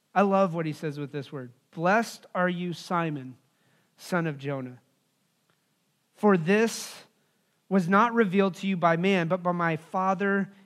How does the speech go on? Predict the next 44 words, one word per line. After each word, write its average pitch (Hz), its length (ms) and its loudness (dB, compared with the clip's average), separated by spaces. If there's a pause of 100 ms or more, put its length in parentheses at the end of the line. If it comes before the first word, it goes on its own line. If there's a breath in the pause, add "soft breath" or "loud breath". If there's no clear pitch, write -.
in 170 200 0
heaven." 156 420 0
See, 208 200 -4
blessed 196 520 2
is 190 160 -2
this 190 200 -2
idea 202 600 4 (200 loud breath)
to 208 100 2
come 233 320 4
to 226 120 4
a 202 60 4
correct 208 580 2 (200 loud breath)
conclusion. 202 560 0
He 208 140 2
came 233 280 2
to 214 140 2
a 190 80 2
correct 226 520 -2
conclusion 208 640 -2 (160 loud breath)
about 190 360 2
who 247 180 0
Jesus 214 460 -2
was, 226 240 4
and 208 100 0
as 220 180 2
a 214 40 -6
result, 214 400 0 (140 loud breath)
he 254 140 2
was 233 140 0
gonna 226 160 4
be 202 140 0
blessed 202 720 2 (180 loud breath)
in 226 100 -2
his 202 160 -2
life. 202 500 -2 (1120)
As 226 140 8
believers, 226 600 4
we 247 120 6
are 214 100 8
blessed 208 460 4
when 226 120 2
we 233 120 4
have 226 140 6
a 208 140 2